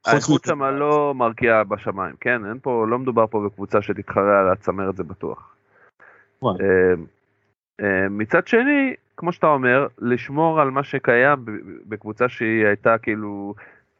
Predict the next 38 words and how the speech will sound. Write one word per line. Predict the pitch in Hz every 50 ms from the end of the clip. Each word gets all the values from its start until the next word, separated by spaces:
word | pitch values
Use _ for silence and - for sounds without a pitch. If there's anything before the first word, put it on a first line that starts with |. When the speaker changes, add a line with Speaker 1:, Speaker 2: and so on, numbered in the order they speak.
| _ _ _ 151
Speaker 2:
overachieving | 165 147 147 131 120 117 - 117 107 104 110 110 104 101
יחסית | 101 - 113 - 117 113 -
לקב-, | 113 98 - 104 107 - 80 110 110
לחומר | 110 107 104 104 104 104 101 101 101 - 110 104 110
שחקנים, | 107 - 113 - - - 113 117 156 202 220 - _ _ _ _ _ _ _ _ _ _
זה | - 110 127 151
לא | 156 151 139 131 117 110 104
רע. | 98 95 98 90 101 - _ _ _ _ _ _ _ _ _ _ _ _ _ _ -
Speaker 1:
מהמם. | 120 117 107 117 131 156 147 - _ _ _ _ _ _ _ _ _
Speaker 2:
אז, | 120 123 135 135 139 156
אה, | 165 170 160 147 160
אז | 160 147 151
אני | 147 151 151 156
נוטה | 147 147 143 - 208
להסכים | 208 190 - - - 185 180
איתך | 175 - - 170 160
שכאילו, | - - 135 120 - 131 123 117 117 117 117 113 - -
הם | - 113 113 117 120
לא | 131 143 151 151
אמורים | 143 135 127 123 123 123
להיות | 120 120 117 117 117 113 -
קבוצת | - - 110 110 - 117 110 -
תחתית, | 101 101 101 - - 113 - _ -
אה, | 104 101 98 92 92 92 95 95 92 - - - - _ _ -
אה, | 98 98 98 95
במהלך | 87 92 92 95 98 101 104 104
כל | - - 104 101
העונה, | 95 95 92 92 95
אבל | 95 98 104
שנה | - - 139 151 165
שעברה | - 160 143 135 139 143 160 175 165 - -
הם | 127 120 117 117 117 120
התחילו | 110 - - 143 139 135
את | -
העונה | 127 120 120 120 120 120
לא | 117 117 117
משהו | 113 104 101 92 - - 92
בכלל. | 90 95 - 107 90 76